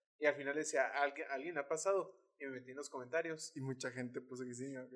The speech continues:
Speaker 1: No mucha gente, porque esta página no es muy famosa, pero había uno que otro así de que, "Ay, sí, muy seguido, y yo porque estoy en un trabajo con puros hombres me pasa muy seguido". Luego una que otra, "¿Y qué?". O sea, como que a una,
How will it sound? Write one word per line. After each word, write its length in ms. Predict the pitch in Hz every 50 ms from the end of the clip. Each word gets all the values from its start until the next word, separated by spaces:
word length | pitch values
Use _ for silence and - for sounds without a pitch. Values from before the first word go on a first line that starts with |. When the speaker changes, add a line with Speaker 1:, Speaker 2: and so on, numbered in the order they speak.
| 123 123 170
Speaker 1:
No 260 | 185 208 226 240 247
mucha 380 | 220 214 220 233 226 - 247 233
gente, 260 | 214 220 214 214 262
porque 420 | 254 - 185 - - 151 139 139 143
esta 240 | 143 - - 185 185
página 240 | 185 180 180 190 175
no 120 | 147 143
es 120 | 151 156 156
muy 200 | 160 160 175 170
famosa, 580 | 170 175 165 147 147 156 - 226 233 285 - _ _ _ _ _ _ _ _ _ _
pero 200 | - 143 139 135 131
había 280 | 127 127 131 131 139
uno 200 | 147 147 156 156
que 80 | - -
otro 180 | 123 - 135 147
así 140 | 139 147 147
de 140 | 151 147
que, 300 | - 139 131 127 123 127 _ _ _ -
"Ay, 160 | 196 208 220
sí, 260 | 214 - 214 208 214
muy 160 | 208 208 214 208
seguido, 580 | - 220 214 156 151 151 170 180 180 165 151
y 100 | 139 139
yo 140 | 147 170 165
porque 220 | - 196 - -
estoy 180 | 151 - - 170
en 80 | 175 185
un 60 | 180
trabajo 340 | 180 185 180 180 190 185 180
con 180 | - 151 139 135
puros 240 | - 156 170 170 - 165
hombres 240 | 160 160 170 175
me 120 | 165 143 127
pasa 260 | - 135 131 139 156
muy 120 | 156 156
seguido". 420 | 156 - 160 139 123 127 127 127 127 - _ _ _ _ _ _ _ -
Luego 200 | 131 131 139 143
una 180 | 143 151 147
que 80 | - 131
otra, 320 | 123 127 127 123 123 - _ _ _ _
"¿Y 100 | - -
qué?". 360 | - 262 262 - - - _ _ _ _ _ _ _ _ _ _ _ _
O 120 | - 156 135
sea, 140 | 147 147
como 200 | 147 147 143 139
que 120 | 139 143 135
a 120 | 131 131
una, 180 | 135 147 160